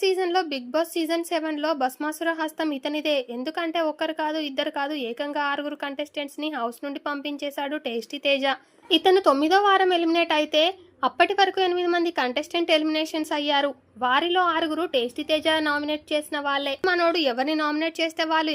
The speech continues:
ఎలిమినేట్ అయిపోయేవారంటే మనోడి ఐరన్ లెగ్ పవర్ ఏంటో అర్థం చేసుకోవచ్చు. దామిని, రతిక, శుభశ్రీ, నైని, పావని, పూజామూర్తి, సందీప్ మాస్టర్ వీళ్ళంతా తేజ బాధితులే. అయితే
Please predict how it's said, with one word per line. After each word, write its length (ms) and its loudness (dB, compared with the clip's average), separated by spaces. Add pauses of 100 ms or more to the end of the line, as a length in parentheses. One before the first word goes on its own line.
ఎలిమినేట్ 380 -2
అయిపోయేవారంటే 720 -2 (160)
మనోడి 380 0 (120)
ఐరన్ 260 -4
లెగ్ 220 -6
పవర్ 300 0
ఏంటో 280 -4
అర్థం 300 -4
చేసుకోవచ్చు. 580 -4 (680)
దామిని, 360 4 (120)
రతిక, 320 -4 (180)
శుభశ్రీ, 460 -4 (100)
నైని, 260 -2 (120)
పావని, 320 -2 (100)
పూజామూర్తి, 680 -2 (120)
సందీప్ 420 -4
మాస్టర్ 460 -4
వీళ్ళంతా 460 -4 (120)
తేజ 200 0 (180)
బాధితులే. 500 -4 (380)
అయితే 220 -2